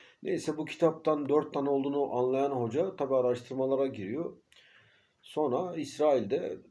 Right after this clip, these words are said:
Davut Aleyhisselam'ın Kudüs'teki krallık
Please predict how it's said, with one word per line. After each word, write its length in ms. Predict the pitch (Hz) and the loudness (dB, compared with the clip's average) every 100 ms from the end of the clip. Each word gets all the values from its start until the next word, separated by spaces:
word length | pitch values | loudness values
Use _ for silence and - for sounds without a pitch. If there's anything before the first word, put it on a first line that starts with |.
| _ _ _ - | _ _ _ -6
Davut 300 | 117 123 127 | 2 2 4
Aleyhisselam'ın 600 | 127 120 113 117 120 123 | 2 0 -2 -4 -2 -4
Kudüs'teki 1200 | 123 131 117 - 117 117 120 117 113 110 107 101 - - - - _ _ - | -6 -10 -12 -8 -8 -8 -6 -4 0 0 0 -4 -12 -20 -20 -20 _ _ -10
krallık 640 | 107 107 120 135 - - | 0 2 2 -2 -8 -20